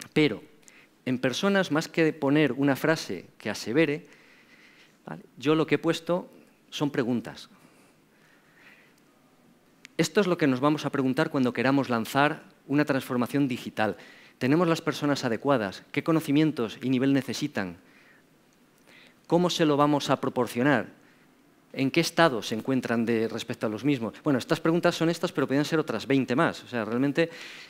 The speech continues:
eh, esta es la situación en la que nos encontramos. ¿Por qué? Porque para la transformación digital,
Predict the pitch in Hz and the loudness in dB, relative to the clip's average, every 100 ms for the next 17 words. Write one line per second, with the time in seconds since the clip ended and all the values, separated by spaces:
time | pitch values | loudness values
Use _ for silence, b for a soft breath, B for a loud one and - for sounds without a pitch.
0 | B - 123 123 123 151 160 196 170 165 | B -4 0 0 0 -2 0 0 0 -2
1 | - - 143 127 170 175 120 - 107 104 | -4 -6 -4 -2 0 0 0 -2 -6 -6
2 | 101 101 95 107 92 82 - _ _ _ | -8 -8 -6 -4 -6 -10 -16 _ _ _
3 | _ B B B B B B _ _ - | _ B B B B B B _ _ -4
4 | 131 - 143 92 - - 127 143 143 - | 0 2 2 0 -6 -6 0 0 0 -8
5 | - _ _ 151 143 135 139 - 143 139 | -20 _ _ 2 4 2 0 -4 -4 -2
6 | 185 196 185 185 214 | -2 -2 -2 -2 -4